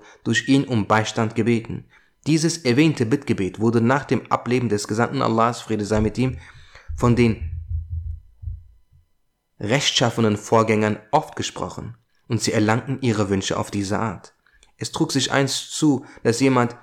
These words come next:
ein Anliegen bei dem Kalifen Uthman, radiallahu anh, hatte, doch dieser ihm die Bitte nicht erfüllte.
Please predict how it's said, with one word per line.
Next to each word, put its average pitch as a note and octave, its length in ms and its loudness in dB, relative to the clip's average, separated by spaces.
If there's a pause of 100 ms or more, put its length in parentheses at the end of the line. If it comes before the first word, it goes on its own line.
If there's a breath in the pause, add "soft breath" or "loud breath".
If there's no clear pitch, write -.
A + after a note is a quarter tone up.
(100)
ein A2+ 180 2
Anliegen C3 460 2
bei G#2 120 2
dem G#2+ 180 0
Kalifen A2+ 460 2
Uthman, A#2 540 0 (220 loud breath)
radiallahu G#2+ 440 4
anh, A#2+ 180 0 (260)
hatte, - 380 -6 (260)
doch G#2 140 -2
dieser C3+ 360 2
ihm B2+ 200 2
die A2 60 2
Bitte A2+ 240 2
nicht A#2 200 0
erfüllte. A2+ 540 -6